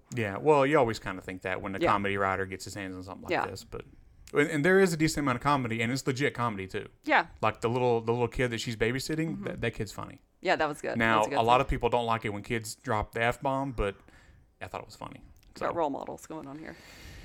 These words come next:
Speaker 1: Yeah, pretty much. He, he was like a lot of kid from
Speaker 2: Yeah,
Speaker 1: Role Models.
Speaker 2: well,
Speaker 1: Yeah,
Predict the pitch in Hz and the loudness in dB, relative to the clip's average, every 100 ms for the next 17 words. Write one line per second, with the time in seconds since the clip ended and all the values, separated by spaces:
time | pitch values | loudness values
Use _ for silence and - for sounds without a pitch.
0 | - - - - 185 156 151 143 156 - | -18 -20 -16 -2 2 4 4 4 2 0
1 | 127 143 143 139 117 113 104 123 104 113 | 0 0 2 2 4 2 0 -2 -2 -2
2 | 151 104 98 92 92 - 113 | -2 -2 -2 -4 -6 -4 -2